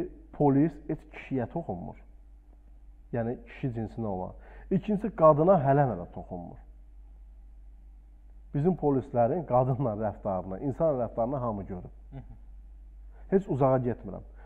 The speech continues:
Speaker 1: Fransada iki min on səkkizinci ildə sarı jiletlilərin aksiyasına baxsınlar.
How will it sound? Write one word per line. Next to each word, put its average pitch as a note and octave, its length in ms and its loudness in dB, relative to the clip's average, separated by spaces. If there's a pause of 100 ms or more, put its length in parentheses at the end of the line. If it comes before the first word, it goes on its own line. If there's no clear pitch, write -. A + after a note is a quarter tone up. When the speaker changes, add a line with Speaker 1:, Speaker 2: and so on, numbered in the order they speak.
(120)
Speaker 1:
Fransada C#3 680 2
iki - 180 -4
min D3 120 2
on B2+ 160 0
səkkizinci A#2+ 480 -6
ildə A2+ 160 -4 (100)
sarı B2 280 4
jiletlilərin B2+ 680 2 (440)
aksiyasına A2+ 540 -2
baxsınlar. A#2+ 560 0